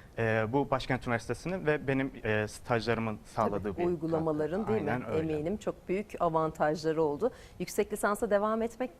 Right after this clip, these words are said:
Speaker 2: fikri?
Speaker 1: E, şu şekilde, ben mutfaktan kopmayı hiçbir zaman istemiyorum. E,
Speaker 2: Hı hı.
Speaker 1: çalışma hayatında da, e, sürekli mutfağın içerisinde bulunmak, yaptığım ürünlerle in-, insanları mutlu edebilmek beni çok tatmin eden bir duygu. Bu yüzden yüksek lisansa da devam edip,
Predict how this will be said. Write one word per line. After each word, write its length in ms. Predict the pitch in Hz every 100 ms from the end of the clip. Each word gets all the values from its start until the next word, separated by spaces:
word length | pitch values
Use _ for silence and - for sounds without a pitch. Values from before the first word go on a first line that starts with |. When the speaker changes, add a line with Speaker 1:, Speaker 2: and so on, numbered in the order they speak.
| - - - -
Speaker 2:
fikri? 420 | - 226 - 285 392 - -
Speaker 1:
E, 240 | 110 107 104
şu 160 | -
şekilde, 460 | 165 147 - 107 160
ben 120 | 147
mutfaktan 420 | 147 139 151 156
kopmayı 320 | 147 139 156 160
hiçbir 240 | 127 123
zaman 220 | 117 127
istemiyorum. 720 | 123 - 123 110 98 104 143
E, 40 | 117
Speaker 2:
Hı 120 | 107
hı. 80 | 90
Speaker 1:
çalışma 500 | - 117 - 131 123
hayatında 500 | 117 113 127 120 110
da, 140 | 98 - 101
e, 40 | 101
sürekli 360 | - 117 -
mutfağın 360 | 123 113 131 127
içerisinde 520 | - 113 107 120 117
bulunmak, 420 | 107 98 107 147 - - -
yaptığım 360 | 120 - 135
ürünlerle 640 | 131 120 123 127 120 143 -
in-, 220 | 131 113 -
insanları 440 | 117 - 113 120
mutlu 240 | 131 117 120
edebilmek 520 | 107 104 110 160 -
beni 140 | 123 120
çok 220 | 127 -
tatmin 260 | 113 113 107
eden 280 | 87 90
bir 100 | 85
duygu. 320 | 92 92 120 202 - - - -
Bu 80 | 135
yüzden 160 | 139 156
yüksek 320 | 147 - 151
lisansa 380 | 135 143 135 139
da 120 | 143
devam 300 | 135 131 139
edip, 220 | 127 123